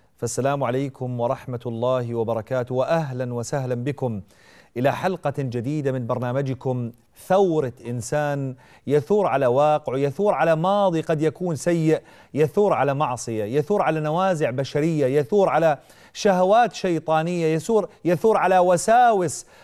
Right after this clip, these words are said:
قد تخطر في باله، فيقف مع الحق ويلقي بها عرض الحائط،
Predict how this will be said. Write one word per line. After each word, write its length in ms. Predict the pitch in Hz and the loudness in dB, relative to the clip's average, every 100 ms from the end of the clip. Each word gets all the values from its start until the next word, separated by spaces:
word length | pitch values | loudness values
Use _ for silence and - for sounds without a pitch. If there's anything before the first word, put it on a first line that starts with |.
| _ | _
قد 180 | 160 160 | -4 0
تخطر 380 | 220 208 - 147 | -2 -2 -6 -6
في 200 | 151 147 | -2 0
باله، 260 | 165 165 | 2 2
فيقف 580 | 147 151 165 202 170 - | 0 2 2 2 -2 -4
مع 140 | 143 135 | -4 -4
الحق 400 | 127 - 160 _ - | -4 -6 -6 _ -2
ويلقي 640 | 139 170 202 180 - 151 | 2 4 4 0 -4 -4
بها 300 | 143 160 147 | 0 0 2
عرض 420 | 143 113 147 147 | 2 2 0 0
الحائط، 580 | 139 127 143 160 147 151 | -4 -2 2 2 2 -2